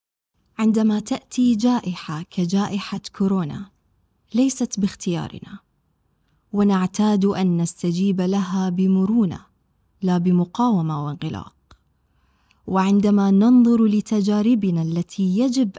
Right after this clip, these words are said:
أن نختارها بأخلاقية،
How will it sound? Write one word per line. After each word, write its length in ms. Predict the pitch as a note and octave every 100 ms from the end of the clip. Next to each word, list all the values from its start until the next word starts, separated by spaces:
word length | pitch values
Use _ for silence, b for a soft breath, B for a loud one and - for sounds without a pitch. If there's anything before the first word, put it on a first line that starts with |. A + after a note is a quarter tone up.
| -
أن 140 | F3
نختارها 760 | E3 - - D#3 D3+ D#3+ - - _ _ _ _ _ _ -
بأخلاقية، 1080 | F#3+ G3+ G3 G3 F3+ F3 A3 G#3 - A3